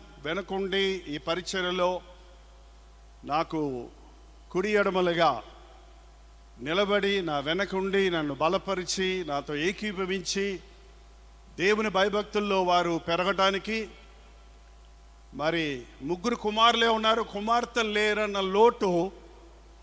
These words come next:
నాకు తీర్చినట్లుగా నాకు ముగ్గురు కోడళ్లను దేవుడిచ్చాడు.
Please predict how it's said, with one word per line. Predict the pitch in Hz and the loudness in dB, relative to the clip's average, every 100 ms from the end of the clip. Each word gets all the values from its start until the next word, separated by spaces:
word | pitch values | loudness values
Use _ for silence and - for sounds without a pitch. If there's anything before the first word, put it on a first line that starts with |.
| - 156 | -10 -4
నాకు | 170 175 | -2 -4
తీర్చినట్లుగా | 190 240 233 233 220 214 202 | -4 -4 -2 -2 0 0 0
నాకు | 202 196 180 | 2 0 -2
ముగ్గురు | 170 190 233 233 | -6 -4 -2 -2
కోడళ్లను | 202 214 214 208 202 | 2 4 4 2 0
దేవుడిచ్చాడు. | 180 196 196 202 214 208 220 | 0 0 0 -2 2 4 4